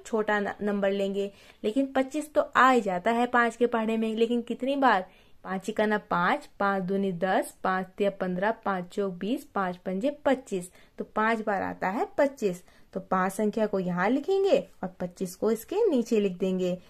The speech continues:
अब इसको हम घटाएंगे तो शेषफल कितना आएगा, पाँच में से पाँच जाएंगे तो ज़ीरो आएगा और दो में से दो को घटाएंगे तो ज़ीरो आएगा। तो हम शेषफल लिख देंगे यहाँ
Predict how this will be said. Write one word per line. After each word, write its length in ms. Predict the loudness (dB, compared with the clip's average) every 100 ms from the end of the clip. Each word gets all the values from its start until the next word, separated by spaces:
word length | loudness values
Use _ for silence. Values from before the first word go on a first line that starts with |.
| -20 -10
अब 120 | -8
इसको 220 | -8 -2 0
हम 140 | 0
घटाएंगे 640 | 0 -2 0 0 0 0 -2
तो 140 | -2
शेषफल 520 | -2 -2 -4 -2 -2
कितना 360 | -2 -4 0 2
आएगा, 300 | 2 2 2
पाँच 360 | 0 0 0 0
में 100 | 0
से 120 | 0
पाँच 340 | 0 0 2 2
जाएंगे 380 | 2 2 2 0
तो 160 | -2
ज़ीरो 300 | 0 2 4
आएगा 360 | 4 4 2 0 -4 -20 -8 -2
और 120 | 0
दो 180 | 2 2
में 120 | 0
से 120 | -2 -2
दो 180 | -2 0
को 120 | 0
घटाएंगे 520 | 0 0 -2 0 0
तो 180 | 0 -2
ज़ीरो 300 | 0 4 6
आएगा। 320 | 6 6 2
तो 120 | 2
हम 200 | 0 0 0
शेषफल 500 | -2 -4 -2 -2 0
लिख 140 | -2
देंगे 260 | -2 0 0
यहाँ 160 | 0